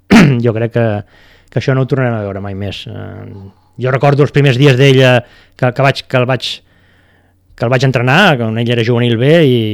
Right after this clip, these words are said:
jo era preparador físic de tot el, del futbol base, i, i ja se li veien coses que dius, uf, eh, els mateixos jugadors ho deien, no? Hòstia, d'on ha sortit aquest, <laughs> no? Però bueno, eh, tampoc esperàvem que, que arribés a fer el que ha fet, eh? Jo crec que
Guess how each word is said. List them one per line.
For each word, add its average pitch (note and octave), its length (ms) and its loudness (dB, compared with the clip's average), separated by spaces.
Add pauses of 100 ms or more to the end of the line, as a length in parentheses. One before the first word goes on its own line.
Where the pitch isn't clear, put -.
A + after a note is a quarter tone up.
(180)
jo A#2 80 -2
era A#2 80 -4
preparador A#2+ 320 -4
físic A2+ 240 -4
de A2+ 80 -4
tot A#2 240 -6
el, A2+ 320 -8
del A2 80 -12
futbol A#2+ 320 -4
base, B2+ 240 2
i, G#2+ 520 0 (680)
i G2+ 220 -10
ja F#2+ 100 -12
se - 160 -12
li G2+ 140 -10
veien G2 240 -12
coses G#2 340 -10
que G#2+ 160 -8
dius, G2 240 -8
uf, A2 300 -10 (400)
eh, F#2+ 380 -16 (300)
els G2+ 120 -6
mateixos A#2+ 320 -4
jugadors A#2 340 -2
ho A2 80 -4
deien, G#2 280 -6
no? A#2+ 180 -6 (240)
Hòstia, A#2 220 -4
d'on A2+ 100 -2
ha - 60 -6
sortit A2+ 300 -6
aquest, - 320 -12
<laughs> - 60 -16
no? - 340 -8 (960)
Però C#3 160 2
bueno, E3 200 6 (120)
eh, A2 640 -4
tampoc D3 300 2
esperàvem D3+ 340 4
que, D3+ 240 6
que D3+ 80 4
arribés C3+ 240 4
a C3+ 80 2
fer D3 80 4
el C3+ 80 4
que A#2 80 2
ha - 40 0
fet, A#2 200 0
eh? A#2 120 -2 (180)
Jo G2 100 -10
crec G2+ 160 -10
que G2+ 120 -10